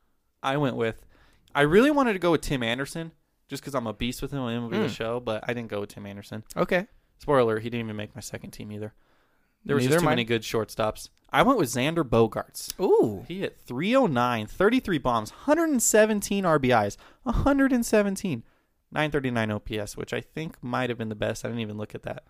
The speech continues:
Speaker 2: I'm marking it
Speaker 1: Yes.
Speaker 2: down if we just have him on our first or second team. Because he was my second team.
Speaker 1: Okay.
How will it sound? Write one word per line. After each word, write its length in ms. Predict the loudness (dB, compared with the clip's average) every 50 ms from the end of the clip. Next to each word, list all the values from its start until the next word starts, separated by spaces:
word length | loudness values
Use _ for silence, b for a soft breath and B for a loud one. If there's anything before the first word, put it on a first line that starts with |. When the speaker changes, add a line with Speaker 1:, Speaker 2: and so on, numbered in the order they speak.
| _ 0
Speaker 2:
I'm 140 | 2 4
marking 360 | 6 4 4 4 2 -2 -2 2
it 40 |
Speaker 1:
Yes. 140 | 2 2 4
Speaker 2:
down 400 | 2 2 2 2 0 -2 -6 -10 -6
if 180 | -6 -6 -4 -2
we 80 | -4 -2
just 300 | -2 -2 -4 -4 -6 -4
have 160 | -4 -2 -2
him 140 | -2 -4 -4
on 100 | -6 -6
our 60 | -8
first 300 | -8 -8 -8 -6 -6 -6
or 100 | -8 -6
second 320 | -6 -6 -8 -8 -12 -14 -18
team. 220 | -18 -20 -20 -20 -20 -20 _ _ _ _
Because 200 | -4 -2 0 0
he 80 | 0 0
was 100 | 0 0
my 100 | -2 0
second 320 | 0 0 0 -2 -4 -10
team. 180 | -12 -14 -16 -16 -20 _ _ _ _ _ _ _ _ _ _ _ _ _ _ _ _
Speaker 1:
Okay. 280 | -10 -6 -2 -2 -4